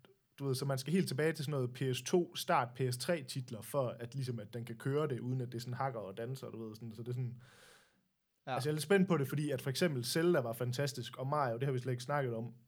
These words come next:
Speaker 1: øh, det er Mario, det nye Mario, der kom, er et super, super
Speaker 2: Nej.
Speaker 1: fedt spil, altså, men, men det er jo også bare sådan nogle spil, der ikke kræver sindssygt meget sådan computerkraft, altså,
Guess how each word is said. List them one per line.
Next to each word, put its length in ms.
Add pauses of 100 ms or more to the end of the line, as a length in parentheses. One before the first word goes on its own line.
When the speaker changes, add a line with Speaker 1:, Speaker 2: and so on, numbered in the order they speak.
(380)
Speaker 1:
øh, 160 (120)
det 20
er 120
Mario, 300
det 200
nye 340
Mario, 300
der 100
kom, 180 (840)
er 80
et 100
super, 400
super 300
Speaker 2:
Nej. 100
Speaker 1:
fedt 100
spil, 380
altså, 260 (1400)
men, 260
men 140
det 100
er 80
jo 100
også 180
bare 160
sådan 100
nogle 120
spil, 260
der 100
ikke 300
kræver 420
sindssygt 420
meget 240
sådan 140
computerkraft, 840
altså, 200